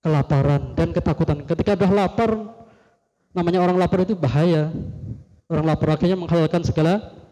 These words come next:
segala cara kan gitu. Nggak aman akhirnya kan, nggak aman. Libasal khaufi wal, apa, libasal ju'i wal, wal khauf. Maka kata sahabat, eh, siapa namanya, salafus soleh Abdul Aziz,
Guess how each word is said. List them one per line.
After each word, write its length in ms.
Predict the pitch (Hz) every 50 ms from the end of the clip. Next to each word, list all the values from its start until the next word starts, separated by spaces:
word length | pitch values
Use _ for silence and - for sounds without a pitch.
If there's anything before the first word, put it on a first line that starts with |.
| _ -
segala 320 | - - - 147 147 151
cara 320 | 151 180 170 160 156 143 131
kan 160 | 147 156 151
gitu. 160 | 139 139 - 156 - - _ -
Nggak 200 | - 170 - - - 180
aman 200 | 180 185 180 170 156 143 139 135 139 131
akhirnya 320 | - 156 139 135 135 135
kan, 80 | 160 165
nggak 220 | 156 143 160 151 165
aman. 260 | 139 139 143 135 135 131 - - _ _ _ _ -
Libasal 400 | 151 143 160 147 - - 147 139 127
khaufi 320 | - 214 196 175 202 190
wal, 160 | 165 165 151 151 - - - - - - -
apa, 100 | 170 - 202 185
libasal 320 | 165 175 147 - 170 151
ju'i 240 | - 185 170 185 180
wal, 160 | 165 180 196 196 - - - - - - -
wal 140 | 160 147 -
khauf. 500 | - 147 147 139 139 - - - - - - - _ _ _ _ _ _ _ _ _ _ _ _ _ _ _ _ _ _ _ _ _ - - - - - - - - - - - _ _ _ _ _ _ _ _ _ _ _ _ _ _ _ _ _ _ _ _ _ _ _ _ _ _ _ _ _ _ _ _ -
Maka 160 | 143 139 170
kata 300 | 160 165 160 - 156 156 147 147 147 147 147 120 - 92 123 165
sahabat, 460 | - - 156 135 151 139 - 151 143 - - - - - - -
eh, 200 | - 180 156 151 135
siapa 240 | - 160 - 175 175
namanya, 320 | 156 147 147 147 160 160
salafus 320 | - - 147 143 - 156 143
soleh 240 | - 147 147 143
Abdul 320 | 156 160 - - 156 156 156
Aziz, 720 | 165 143 131 127 143 151 160 151 151 - - - - -